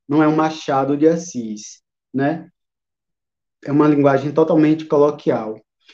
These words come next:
E essa, essa ideia de construir seminários,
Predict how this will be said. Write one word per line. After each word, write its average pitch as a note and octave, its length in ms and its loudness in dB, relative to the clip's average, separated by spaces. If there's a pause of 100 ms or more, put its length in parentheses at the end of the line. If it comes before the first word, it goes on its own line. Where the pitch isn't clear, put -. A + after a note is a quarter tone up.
(380)
E F3 800 6
essa, F#3+ 340 2
essa G#3 360 0
ideia D3+ 480 4
de C#3 120 -6
construir E3 540 0
seminários, C#3 1080 0